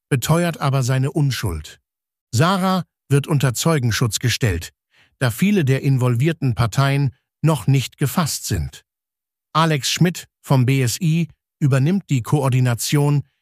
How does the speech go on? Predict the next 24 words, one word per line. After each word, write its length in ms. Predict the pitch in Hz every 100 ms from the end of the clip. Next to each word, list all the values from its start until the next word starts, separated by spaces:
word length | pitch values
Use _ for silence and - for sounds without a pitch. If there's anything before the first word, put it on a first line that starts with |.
| _ -
der 180 | 143 -
internationalen 920 | 190 165 143 131 - 143 120 107 123
Ermittlungen. 760 | 139 151 185 135 110 78 64 - _ _ _ _ _ _ _ _ _ _ _ _ -
Einige 460 | 156 220 226 175 143
Wochen 240 | 147 151
später 640 | - - 139 131 147 143 - _ _ _
treffe 280 | - 185 208
ich 200 | 170 120
Jana 360 | 131 123 120
Weber, 400 | 110 131 139 147 139 _ _ _ -
die 80 |
Lukas 580 | 143 165 170 180 165 - -
persönliche 600 | 165 131 160 170 143 143
Gegenstände 640 | 143 131 117 - 117 113
erhält. 520 | 113 107 95 76 - _ _ _ _ _ _ _ _ -
Zwischen 340 | 180 - 135
alten 420 | 147 156 175 - 110
Fotos 640 | - 170 165 185 190 - - _ _ _
und 160 | - 143
Erinnerungsstücken 1120 | 147 120 190 156 139 123 - 151 156 151 139 _ _
findet 400 | - - 220 196
sie 160 | - 170
ein 240 | 139 131
Bild 380 | 117 160 175 -